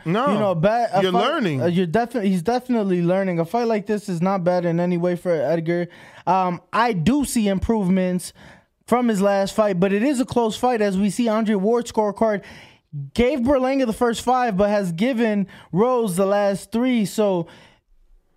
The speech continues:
Speaker 2: on Ward's scorecard, if Rose wins this round and the next, it's a draw.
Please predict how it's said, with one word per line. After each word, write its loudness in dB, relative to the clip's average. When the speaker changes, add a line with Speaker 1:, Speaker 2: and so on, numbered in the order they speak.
Speaker 2:
on 0
Ward's 0
scorecard, 0
if 0
Rose 0
wins 0
this -2
round 0
and 0
the 2
next, -2
it's -2
a 2
draw. 0